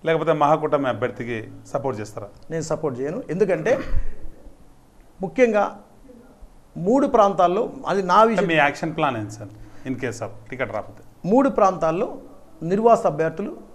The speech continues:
Speaker 2: రంగంలో ఉంటారు అని already డిసైడ్ అయిపోయింది. మా నిర్వాహక సంఘం అన్ని చోట్ల కూర్చొని, వనపర్తి, కొల్లాపూర్,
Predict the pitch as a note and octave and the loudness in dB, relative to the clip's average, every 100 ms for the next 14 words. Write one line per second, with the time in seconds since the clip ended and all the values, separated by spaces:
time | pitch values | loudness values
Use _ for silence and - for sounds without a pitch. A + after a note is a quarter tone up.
0 | - D3+ D#3+ D#3 C#3+ C3 C3+ D3 D3+ D#3+ | -8 -2 0 0 -2 -6 -6 -8 -8 -6
1 | A3+ - C3+ D3 E3+ C#3 - C3+ A#2 A2 | -6 -4 -2 -2 -4 -10 -10 -10 -10 -14
2 | G2+ - D3 D#3+ F3 E3 F#3+ G#3 G#3 F3+ | -18 -18 -6 -4 -2 -2 4 4 4 0
3 | E3 E3+ G3 F#3+ D#3+ D3 - F#3 D4 - | 0 -2 -2 -2 -2 -4 -6 -6 -8 -12
4 | - - - - C#3+ F3+ F#3+ F#3+ - B3+ | -20 -20 -20 -10 -2 2 4 2 -2 -8
5 | - - - E3 F3+ F3+ G#3 | -12 -12 -6 0 2 2 -2